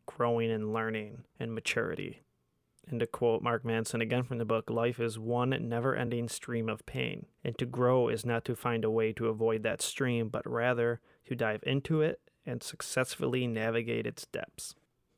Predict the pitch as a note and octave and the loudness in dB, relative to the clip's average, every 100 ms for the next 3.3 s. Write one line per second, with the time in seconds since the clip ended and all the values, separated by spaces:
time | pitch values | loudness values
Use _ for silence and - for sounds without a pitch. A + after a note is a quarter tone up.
0 | _ _ _ - A#2 - C3+ C3 A2+ A2+ | _ _ _ -2 0 2 4 4 4 0
1 | B2 A2+ A2 A2+ A2+ A2 G#2+ - - - | 0 2 0 2 0 0 -4 -12 -18 -6
2 | - A#2+ - C3+ A#2 - A#2+ B2 A#2 A2+ | -4 -4 0 0 0 0 0 2 0 0
3 | A2+ - - | -2 -4 -10